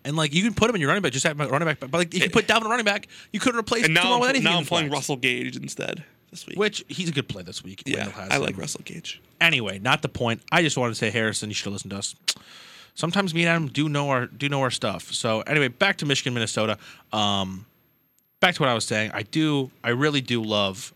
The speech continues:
Speaker 1: um, I, I, I do love this Gopher team. I love this Gopher coach in Ben Johnson. I think
Speaker 2: Mm-hmm.
Speaker 1: he, he knows what he's doing. I'm not, I'm not worried about him whatsoever.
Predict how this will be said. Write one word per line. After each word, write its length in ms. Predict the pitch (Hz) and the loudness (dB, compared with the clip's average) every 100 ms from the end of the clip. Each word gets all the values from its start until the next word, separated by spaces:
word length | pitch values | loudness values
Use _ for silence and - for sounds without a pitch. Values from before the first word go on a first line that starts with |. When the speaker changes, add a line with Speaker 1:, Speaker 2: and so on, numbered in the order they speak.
| - | -2
Speaker 1:
um, 460 | 107 98 95 92 120 _ _ _ _ _ _ _ _ _ _ _ _ _ _ _ _ | 0 0 -2 -8 -16 _ _ _ _ _ _ _ _ _ _ _ _ _ _ _ _
I, 120 | 120 - | -2 2
I, 160 | 120 123 - | 2 2 4
I 60 | 147 | 4
do 200 | 160 180 | 4 4
love 200 | 151 131 | 4 4
this 160 | 123 | -2
Gopher 320 | - 110 - | 0 0 -2
team. 280 | 107 - 110 | -4 -4 -2
I 60 | 107 | 0
love 160 | 120 | 0
this 160 | 113 107 | 0 -2
Gopher 260 | 113 101 98 | -2 -4 -8
coach 540 | - 143 135 - - - _ _ _ _ _ _ _ - | 2 4 4 0 -4 -6 _ _ _ _ _ _ _ -8
in 480 | 107 104 101 98 101 - - - _ _ _ | -4 -4 -6 -10 -12 -20 -20 -20 _ _ _
Ben 380 | - 98 92 82 | -4 -4 -6 -8
Johnson. 520 | - 120 127 123 127 | 0 4 4 2 0
I 100 | 110 | -2
think 180 | 104 113 | -4 -6
Speaker 2:
Mm-hmm. 120 | 143 | -4
Speaker 1:
he, 60 | 135 - 104 | -4 -4 -4
he 20 | |
knows 180 | 107 101 | -4 -4
what 80 | 98 | -8
he's 100 | - | -2
doing. 320 | 127 127 120 | 0 0 0
I'm 140 | 98 | -6
not, 140 | 101 - | -8 -6
I'm 200 | 104 104 | -4 -2
not 220 | 107 120 - - - - - - | 0 0 0 -10 -20 -20 -18 -6
worried 340 | 117 135 131 | 2 4 4
about 200 | 123 107 | 2 0
him 160 | 117 107 | 0 -4
whatsoever. 640 | 101 - 101 107 131 139 | -4 -6 -2 0 2 2